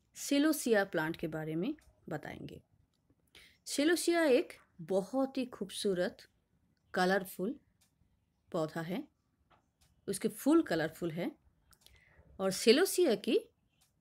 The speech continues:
जो हाइब्रिड वैरायटी है उसके पत्ते ग्रीन होते हैं, लेकिन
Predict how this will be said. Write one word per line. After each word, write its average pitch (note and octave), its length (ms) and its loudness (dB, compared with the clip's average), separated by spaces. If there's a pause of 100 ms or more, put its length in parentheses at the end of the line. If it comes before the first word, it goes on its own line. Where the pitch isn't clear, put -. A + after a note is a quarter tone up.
(120)
जो F#3+ 140 4
हाइब्रिड F#3+ 520 2
वैरायटी F#3 380 2
है D4 160 -2 (320)
उसके F#3+ 320 -2
पत्ते C4+ 540 0 (400)
ग्रीन C4+ 320 4
होते D#3+ 280 -6
हैं, F#3+ 200 -6 (640)
लेकिन F3+ 400 0